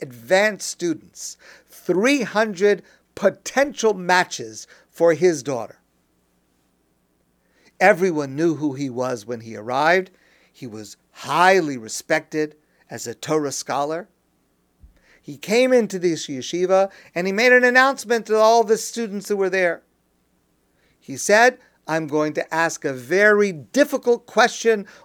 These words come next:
on a passage of Talmud, and whoever will give me a brilliant answer to my question,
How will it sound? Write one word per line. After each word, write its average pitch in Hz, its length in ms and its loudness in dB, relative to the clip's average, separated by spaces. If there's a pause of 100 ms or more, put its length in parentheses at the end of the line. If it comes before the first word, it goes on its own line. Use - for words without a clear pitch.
on 160 140 0
a 147 60 0
passage 208 580 -2
of 139 120 -10
Talmud, 233 560 0 (1040)
and 156 160 -4
whoever 202 520 0
will 180 200 0
give 214 280 -2
me 185 260 -4
a 151 160 -2
brilliant 208 1000 2 (100)
answer 208 440 -2
to 170 160 -6
my 147 160 -4
question, 247 680 0